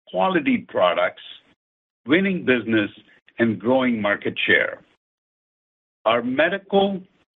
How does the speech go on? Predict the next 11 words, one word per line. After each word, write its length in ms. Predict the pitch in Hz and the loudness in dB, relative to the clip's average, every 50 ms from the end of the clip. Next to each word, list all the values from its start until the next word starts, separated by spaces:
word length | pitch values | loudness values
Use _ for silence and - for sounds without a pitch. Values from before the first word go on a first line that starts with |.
| _ _ _ - | _ _ _ -4
Interventional 720 | 151 156 165 160 139 147 147 147 143 - - 156 139 - - | -2 0 0 0 0 -2 -4 -4 -4 0 0 0 0 0 -4
Solutions 560 | 147 135 139 143 139 139 - 160 139 131 120 | -4 -2 0 0 0 0 -2 -6 -6 -6 -4
business 480 | 107 101 131 127 123 - - 104 110 110 110 - - _ _ _ _ _ _ _ _ _ _ _ _ - - | 0 2 2 2 2 2 -2 -2 -2 -2 -6 -10 -20 _ _ _ _ _ _ _ _ _ _ _ _ -6 0
successfully 760 | 160 160 156 - - - 196 196 185 - - 196 185 180 180 175 | 2 2 2 0 -2 0 0 0 0 -2 -6 -4 0 2 2 2
deployed 760 | 143 131 156 151 151 - 151 147 147 147 151 135 113 104 113 | 2 0 -2 -2 -2 -2 -2 0 0 0 0 -4 -6 -4 0
this 160 | 160 180 175 175 - - - | 0 0 0 0 -6 -12 -6
framework 640 | 143 139 135 123 113 110 104 113 120 139 156 - _ _ _ _ _ _ _ _ _ - | -2 0 0 0 0 0 0 0 0 -2 -4 -6 _ _ _ _ _ _ _ _ _ -4
to 140 | - 135 123 | -2 0 0
achieve 540 | 131 127 131 - - 170 269 240 147 98 - - _ - - - _ _ _ _ _ - 82 | 0 0 -2 -4 0 2 2 2 2 0 -4 -10 _ -20 -20 -20 _ _ _ _ _ -4 2
double-digit 880 | 135 135 151 151 156 190 190 175 156 180 175 170 143 123 120 120 117 - - - - - _ - | 2 2 4 2 0 -4 -6 -4 0 2 2 2 2 0 -2 -2 -2 -4 -14 -20 -20 -18 _ -2
sales 280 | 156 151 151 170 175 | 0 0 0 0 -2